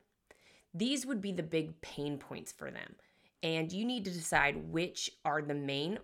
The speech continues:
focus for you and your business as well. Really dig into d-, and decide if this person is a do-it-yourself type of person. Like, are they going to take your tips and tricks and implement it themselves?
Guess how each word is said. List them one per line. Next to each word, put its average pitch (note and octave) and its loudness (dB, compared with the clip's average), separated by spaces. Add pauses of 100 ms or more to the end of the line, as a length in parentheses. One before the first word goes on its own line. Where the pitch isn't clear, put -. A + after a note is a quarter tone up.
(140)
focus C#3+ -2 (200)
for D3 -2
you C#3+ 0
and C3+ -4
your G3+ 6
business C#3 -4
as - -8
well. D#3 4 (340)
Really B3 4
dig E3 2
into D3 0
d-, D3+ -10 (260)
and D#3+ 2
decide C#3+ 2
if C3+ -10
this F3 -2
person F3 -4
is C#3 -2 (100)
a C#3 -2
do-it-yourself D3 -2
type D4 -2
of D#4+ -6 (180)
person. E4 -2 (340)
Like, E3+ 0
are F3+ 4
they F3+ 4
going E3+ -2
to D#3+ -6
take - -6
your D#3 -2
tips D3+ -6
and C3+ -4
tricks E3 -4
and D3+ -4
implement C#3+ -2
it - -8
themselves? C#3+ -4